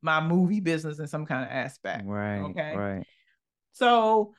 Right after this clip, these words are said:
Speaker 1: we're gonna talk about one, two, three, four, five, six possible ways that you could meet people.
Speaker 2: Okay.
Speaker 1: One of them are themed meetup groups.
Speaker 2: Mm-hmm.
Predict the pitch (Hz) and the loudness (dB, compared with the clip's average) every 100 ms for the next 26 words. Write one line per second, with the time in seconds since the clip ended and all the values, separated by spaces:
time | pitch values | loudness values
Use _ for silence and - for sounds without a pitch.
0 | _ _ - 175 269 480 494 - 294 - | _ _ -4 0 2 2 0 2 2 4
1 | 240 214 214 202 185 180 247 339 339 330 | 2 4 6 6 4 0 0 2 2 0
2 | - - 285 277 269 240 294 285 254 247 | -10 -12 -8 -6 -6 -8 -4 -2 -2 -6
3 | - 277 254 262 262 226 208 214 - - | -2 2 2 2 2 4 4 0 -12 -6
4 | 302 392 403 - - 277 262 233 226 226 | -2 -2 -4 -14 -2 0 2 2 2 2
5 | 202 185 175 175 180 - 185 180 160 - | 4 4 2 -2 -6 -8 -2 -2 -4 -6
6 | 202 180 214 170 165 180 180 - _ _ | -6 -4 -4 -4 -2 0 -2 -4 _ _
7 | - 143 - - - - - - 156 233 | -6 -6 -8 -14 -10 -8 -4 0 0 -2
8 | _ _ - 180 269 453 370 277 254 233 | _ _ -6 0 2 2 0 2 4 2
9 | - 185 160 - - 240 254 247 247 226 | 2 2 2 -6 0 2 4 4 0 -4
10 | _ _ 165 175 226 233 170 156 156 160 | _ _ -4 0 0 0 -2 -2 -10 -12
11 | - _ - - 131 185 240 _ 139 123 | -14 _ -20 -8 -4 -4 -8 _ -6 -4